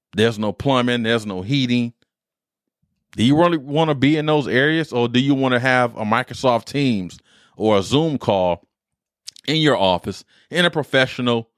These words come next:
upper body garment with slippers on and shorts up under at the comfort of your home? Are you still pu-, are you still being productive? That's the key. Can you be productive at home? Can you be productive at home?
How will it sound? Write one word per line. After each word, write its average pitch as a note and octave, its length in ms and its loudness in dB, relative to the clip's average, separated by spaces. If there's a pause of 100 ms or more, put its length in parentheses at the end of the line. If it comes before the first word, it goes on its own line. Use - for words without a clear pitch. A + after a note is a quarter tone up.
(600)
upper C3 260 0
body A#2+ 340 0
garment F#2+ 460 -6 (720)
with A2 280 0
slippers D3 500 0
on G2+ 240 0
and F2+ 80 -4
shorts C3+ 380 -2
up A2 140 -2
under F#2 360 0 (1000)
at C3+ 120 -2
the A#2 80 -8
comfort D#3 420 0
of B2+ 80 2
your B2+ 200 0
home? C#3+ 360 -2 (1000)
Are G#2+ 140 2
you C3+ 120 2
still C#3+ 340 0
pu-, - 220 -4 (120)
are A#2 140 4
you D#3 100 -2
still D3+ 300 0
being A#2+ 220 2
productive? F#2 540 -4
That's G#2+ 180 -4
the G2 100 -20
key. F2 320 -6 (640)
Can A2 140 -2
you G#2+ 160 2
be B2+ 160 2
productive A2+ 560 -2
at F#2 100 -6
home? F#3 460 0 (500)
Can A#2+ 160 0
you A2+ 140 2
be A2+ 200 0
productive G#2 580 -2
at F2 100 -2
home? F2 320 -2